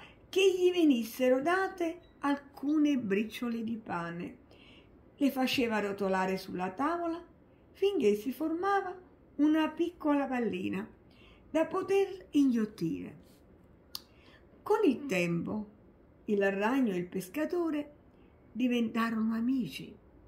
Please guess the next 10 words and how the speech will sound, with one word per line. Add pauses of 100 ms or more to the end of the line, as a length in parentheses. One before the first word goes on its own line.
(600)
Ogni
volta
che
si
calava
dal
soffitto, (460)
beveva
di
nascosto